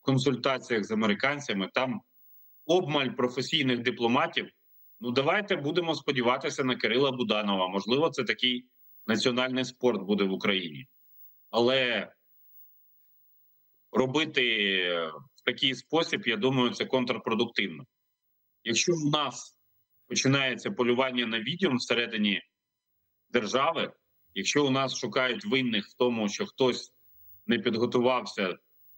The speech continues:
до російських нальотів, замість того, щоб шукати компроміси, я поставлю пряме питання. Ми живемо в парламентсько-президентській республіці.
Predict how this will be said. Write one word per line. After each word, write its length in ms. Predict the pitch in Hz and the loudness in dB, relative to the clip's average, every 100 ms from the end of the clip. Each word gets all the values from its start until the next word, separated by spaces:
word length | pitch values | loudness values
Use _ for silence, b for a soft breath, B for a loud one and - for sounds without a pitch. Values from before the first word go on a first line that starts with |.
| _ - | _ -4
до 540 | 107 120 107 90 73 | 2 4 4 2 -2
російських 680 | 101 117 - 131 120 117 101 | -2 0 0 0 0 -2 -4
нальотів, 540 | 113 110 160 175 107 - _ _ _ - _ - | -2 0 2 2 -2 -4 _ _ _ -20 _ -2
замість 420 | 110 120 113 - | 0 2 -2 0
того, 240 | 151 123 | 2 2
щоб 240 | 107 123 101 | 0 -2 -2
шукати 460 | 117 131 123 117 | -2 0 0 -2
компроміси, 760 | - 107 104 104 131 - - - _ _ _ _ _ | -2 -2 2 2 2 -2 -4 -6 _ _ _ _ _
я 120 | 131 | -4
поставлю 720 | 170 190 - 190 175 170 139 - | 0 0 0 0 2 0 0 -8
пряме 320 | - 160 170 147 | -2 0 0 -2
питання. 600 | 147 139 117 90 76 - | -4 -2 -2 -4 -10 -2
Ми 160 | 107 147 | 0 2
живемо 420 | 151 143 156 185 | 2 0 2 0
в 100 | 185 | 0
парламентсько-президентській 1160 | 135 143 156 143 - 131 120 117 120 131 - 117 | 0 2 0 -4 -4 -2 -2 0 0 -2 -2 -4
республіці. 640 | 107 - 85 78 - 73 | -4 -8 -6 -6 -6 -12